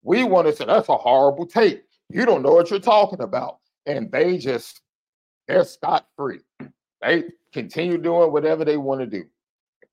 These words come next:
That's why I'm like, "Dude, we, I don't," that's why I don't do that. My personal preference, I don't block people. I don't do that, man. People are welcome in L L Nation to come on here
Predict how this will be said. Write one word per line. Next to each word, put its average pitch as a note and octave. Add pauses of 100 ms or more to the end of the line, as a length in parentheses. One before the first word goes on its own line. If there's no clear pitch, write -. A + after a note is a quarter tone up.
(1400)
That's E4+
why F4+
I'm D4+
like, C#4
"Dude, B3+
we, - (100)
I -
don't," G#4+
that's A#3+
why A#3 (380)
I B3+
don't A3
do G3+
that. F3+ (420)
My G3
personal C#3
preference, G#2+
I -
don't C3+
block C#3+
people. F#3+ (240)
I -
don't F#3+
do F3+
that, C#3+
man. - (580)
People G3
are D3
welcome F#3 (600)
in C3
L E3
L F3
Nation F3 (560)
to G#2+
come C#3+
on E3
here E3+